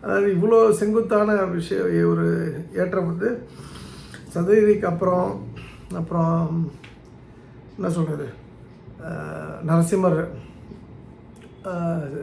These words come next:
ச-, நரசிம்மருக்கு அப்புறம் இப்போ தான் ஏறுறேன். செம்ம ஸ்டீப். ஆனால்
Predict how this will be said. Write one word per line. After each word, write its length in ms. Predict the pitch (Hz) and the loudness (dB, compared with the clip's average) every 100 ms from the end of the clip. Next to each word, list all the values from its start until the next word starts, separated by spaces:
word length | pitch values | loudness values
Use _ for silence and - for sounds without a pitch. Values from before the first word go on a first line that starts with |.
| 151 - - | -8 -8 -6
ச-, 180 | 185 - - - - - | -6 -8 -14 -20 -18 -6
நரசிம்மருக்கு 500 | 190 170 208 190 170 | -2 2 2 4 2
அப்புறம் 340 | 160 170 170 - - - - - - - - - - - - - 208 | 0 0 0 -2 -12 -20 -20 -20 -20 -20 -20 -20 -20 -20 -20 -10 -4
இப்போ 180 | 175 | 0
தான் 400 | 185 190 170 147 | 4 6 4 2
ஏறுறேன். 480 | 143 160 170 160 185 - 170 - - - | 0 0 2 2 0 -4 -14 -16 -20 -4
செம்ம 240 | 185 202 202 | 0 4 4
ஸ்டீப். 360 | 196 196 170 | 2 0 2
ஆனால் 380 | 165 151 160 165 | 2 2 0 -2